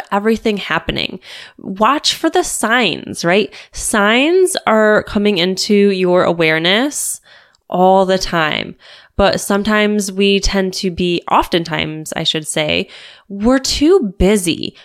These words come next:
We're too overwhelmed. And again, it's not our fault. It's this, it's the human societal bullshit that I won't go down a rabbit hole rant on right now. <laughs>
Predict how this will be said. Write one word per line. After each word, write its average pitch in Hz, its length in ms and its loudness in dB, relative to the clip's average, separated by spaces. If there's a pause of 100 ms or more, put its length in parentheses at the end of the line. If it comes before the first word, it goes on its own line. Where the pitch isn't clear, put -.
We're 208 120 -2
too 262 280 -2
overwhelmed. 214 760 2
And 214 160 2
again, 220 380 0
it's - 180 -10
not 269 160 0
our 254 80 4
fault. 254 340 2
It's - 240 -4
this, 185 380 -8
it's - 340 -8 (160)
the 196 260 -6
human 226 640 -4
societal 208 960 0
bullshit - 560 -2 (400)
that 156 280 -4
I 170 100 0
won't 165 240 -4
go 165 120 0
down 160 220 -2
a 151 60 -4
rabbit 151 280 -4
hole 156 420 -8 (180)
rant 147 460 -8
on 143 420 -8
right 156 200 -6
now. - 300 -8 (380)
<laughs> 269 720 2